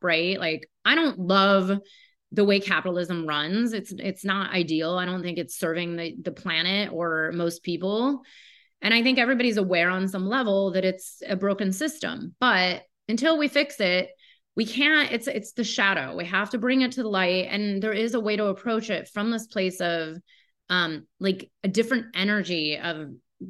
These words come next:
bringing, like, I, I, you know, I learned this from some of my own teachers, like,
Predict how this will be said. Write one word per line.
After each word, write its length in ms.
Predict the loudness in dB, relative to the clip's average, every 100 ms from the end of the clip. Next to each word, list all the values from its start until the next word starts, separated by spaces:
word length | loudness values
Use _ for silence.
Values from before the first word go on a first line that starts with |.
| -18 _
bringing, 480 | -4 2 4 6 2
like, 260 | 2 0 0
I, 160 | -2 -2 -4
I, 120 | -12 -12
you 120 | -6
know, 80 | -4
I 100 | -4
learned 220 | -4 -4
this 160 | -4 -6
from 320 | -6 -6 -6
some 200 | -6 -6
of 60 | -4
my 160 | -4
own 100 | -2
teachers, 420 | -4 -6 -4 -6 -2
like, 260 | -4 -4